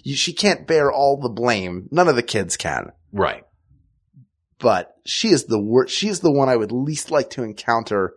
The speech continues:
Speaker 1: in any way, shape, or form.
Speaker 2: Oh, yeah.
Speaker 1: She would drive me cra-, even if I had misophonia and the sound of somebody chewing made me, like, violently angry,
Speaker 2: <laughs>
Speaker 1: I would still rather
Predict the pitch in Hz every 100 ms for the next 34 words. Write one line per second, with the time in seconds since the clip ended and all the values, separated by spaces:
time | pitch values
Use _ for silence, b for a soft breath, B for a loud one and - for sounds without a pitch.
0 | b b 135 131 - 160 143 127 123 -
1 | 120 104 98 - 92 76 62 - _ 101
2 | 104 90 80 60 - _ - 160 139 117
3 | 135 123 120 123 - - - 160 196 196
4 | 202 185 156 127 139 151 131 - 127 127
5 | 107 101 98 98 - 104 117 107 - 113
6 | 104 101 - 117 104 92 95 90 98 87
7 | 98 87 95 98 104 95 92 95 92 104
8 | 120 135 - - - - 220 127 127 -
9 | - 160 156 139 117 113 104 101